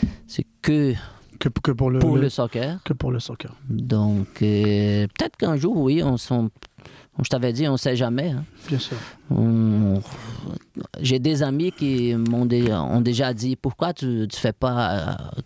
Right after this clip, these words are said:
Speaker 1: quelque chose au hockey ? »
Speaker 2: Mhm.
Speaker 1: Là, c'est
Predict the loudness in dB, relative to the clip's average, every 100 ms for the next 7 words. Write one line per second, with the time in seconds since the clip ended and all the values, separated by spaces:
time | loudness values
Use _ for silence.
0 | -2 -2 -2 -2 0 2 2 4 4 2
1 | 0 0 0 0 -4 -12 -20 -14 -6 -2
2 | -2 -4 -6 -4 -4 -6 -2 0 2 0
3 | 0 0